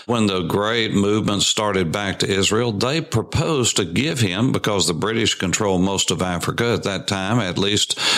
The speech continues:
one of the European powers that did, and they owned the area which is now called Uganda, and they offered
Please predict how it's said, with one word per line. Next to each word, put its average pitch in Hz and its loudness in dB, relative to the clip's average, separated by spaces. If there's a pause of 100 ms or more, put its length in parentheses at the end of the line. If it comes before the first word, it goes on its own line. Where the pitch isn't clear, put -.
(200)
one 113 0
of 90 -2
the 92 2
European 92 2
powers 82 0
that 90 -2
did, 87 2 (460)
and 113 0
they 120 0
owned 117 2
the 98 0
area 104 0
which 101 0
is 87 2
now 98 2
called 92 0
Uganda, 107 2
and - 2
they 101 0
offered 107 0